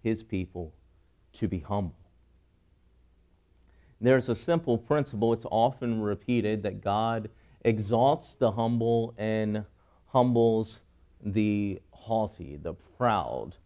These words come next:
All right, and this is, uh,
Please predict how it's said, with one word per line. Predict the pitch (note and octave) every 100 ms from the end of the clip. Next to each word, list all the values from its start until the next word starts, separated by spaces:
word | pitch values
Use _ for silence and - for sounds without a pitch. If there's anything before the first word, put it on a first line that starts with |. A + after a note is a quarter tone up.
| _ - _ _ _ D2
All |
right, | F#3+ A2
and | G2 C3+ B2+
this | - B2+ F3+
is, | C#3+ A#2+ - - _ _ _ _ _
uh, | - G2+ F#2 F2